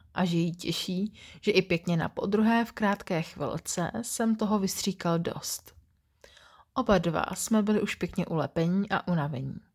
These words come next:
Sama tak dáma navrhla, abychom si dali sprchu, což jsme i udělali a bylo to příjemný. Vyrazila směr její koupelna, kde se přede mnou vyvlékla z korzetu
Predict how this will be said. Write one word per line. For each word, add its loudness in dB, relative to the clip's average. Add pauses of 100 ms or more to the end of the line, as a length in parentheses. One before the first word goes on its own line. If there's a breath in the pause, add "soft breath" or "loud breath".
(800)
Sama -2
tak -4
dáma 2
navrhla, 0
abychom 0
si 0
dali 2
sprchu, -6 (560 soft breath)
což -4
jsme 4
i -2
udělali 0
a -2
bylo 4
to 0
příjemný. -4 (800)
Vyrazila 4
směr 0
její 0
koupelna, -2 (120)
kde 0
se 2
přede 2
mnou 6
vyvlékla 2
z -2
korzetu -4